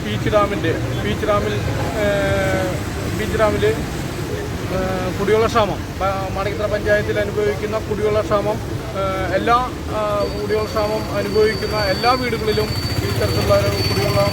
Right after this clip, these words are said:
ആ, എത്തിക്കണം എന്നാണ് ഭാരതീയ ജനതാ പാർട്ടിയുടെ ആവശ്യപ്പെടുന്നത്. ഈ മൂന്ന് കാര്യങ്ങൾ ഉന്നയിച്ചുകൊണ്ടാണ് ഇന്ന് ഈ ഏകദിന ഉപവാസം ഇരിക്കുന്നത്. ഒരു കാര്യം അടിവര-, അരി-, അടിവരയിട്ട് പറയാൻ ആഗ്രഹിക്കുകയാണ്.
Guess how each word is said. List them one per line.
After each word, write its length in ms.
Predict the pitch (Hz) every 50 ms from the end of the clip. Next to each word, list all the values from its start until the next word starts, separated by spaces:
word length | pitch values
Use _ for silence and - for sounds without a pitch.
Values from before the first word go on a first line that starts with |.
| - -
ആ, 120 | - - - -
എത്തിക്കണം 520 | - - - - 220 220 220 214 233 220
എന്നാണ് 320 | 202 208 202 202 196 202 196
ഭാരതീയ 240 | 202 196 190 202 196
ജനതാ 280 | - 202 190 - 196
പാർട്ടിയുടെ 480 | 190 190 190 185 175 175 - 190 190 190
ആവശ്യപ്പെടുന്നത്. 600 | 190 185 - - - - - - - - - - - - - - - -
ഈ 80 | 196
മൂന്ന് 300 | 202 202 - - - -
കാര്യങ്ങൾ 260 | 208 202 208 - - 202
ഉന്നയിച്ചുകൊണ്ടാണ് 800 | 202 202 196 208 208 - - 208 196 190 202 196 196 190 - 202 - - - - - 190
ഇന്ന് 160 | 180 185 202
ഈ 160 | 196 196 196
ഏകദിന 340 | 202 - 302 - - 202 202
ഉപവാസം 460 | 202 202 202 202 202 196 196 196 196
ഇരിക്കുന്നത്. 440 | 202 196 196 202 202 196 196 196 202 208 - 208 202 196 190 208
ഒരു 140 | - - -
കാര്യം 260 | 214 208 208 214 208
അടിവര-, 360 | 202 196 202 208 208 202 - -
അരി-, 320 | 190 196 196 202 208 202
അടിവരയിട്ട് 480 | 196 196 190 190 208 214 214 208 202 208
പറയാൻ 420 | 202 208 202 202 202 202 202 202
ആഗ്രഹിക്കുകയാണ്. 720 | 196 196 190 - 202 202 202 - 202 202 196 190 190 202